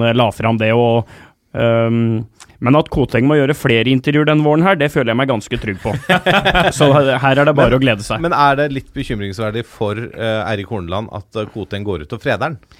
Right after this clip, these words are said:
Speaker 2: For det er jo litt sånn begynnelsen på slutten for fotballtreneren når styreleder går ut. Nei, nei, vi har full tillit til treneren.
Speaker 1: Ja, altså, <laughs> t-, ja, det er jo noen som kaller dette her, her på, altså, hva heter det på mafiaspråket?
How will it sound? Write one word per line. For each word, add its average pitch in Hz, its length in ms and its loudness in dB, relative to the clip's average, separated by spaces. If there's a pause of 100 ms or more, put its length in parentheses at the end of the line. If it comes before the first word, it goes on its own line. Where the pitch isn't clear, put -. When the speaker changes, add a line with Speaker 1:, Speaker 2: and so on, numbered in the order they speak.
(220)
Speaker 2:
For 143 180 -4
det 180 60 2
er 175 100 4
jo 147 80 0
litt 143 160 -4
sånn 135 220 -8
begynnelsen 113 340 -6
på 127 80 -8
slutten 101 320 -10
for 120 80 -8
fotballtreneren 92 640 -8
når 117 320 -4
styreleder 92 400 -6
går 101 160 -6
ut. - 60 -20 (160)
Nei, 143 160 2
nei, 143 60 2
vi 123 120 0
har 165 80 0
full 143 320 -4
tillit 90 300 -6
til 110 100 -14
treneren. 85 320 -6
Speaker 1:
Ja, 90 400 -4
altså, - 300 -2 (360)
<laughs> - 380 -14
t-, - 160 -14
ja, 117 300 2 (180)
det 135 80 4
er 143 80 4
jo 160 80 4
noen 127 160 2
som 139 160 0
kaller 120 400 0
dette 120 160 0
her, 113 240 2
her 110 240 0
på, 117 140 0 (320)
altså, 117 240 2 (100)
hva 117 160 2
heter 113 240 0
det 110 100 -2
på 123 140 -2
mafiaspråket? 113 840 -2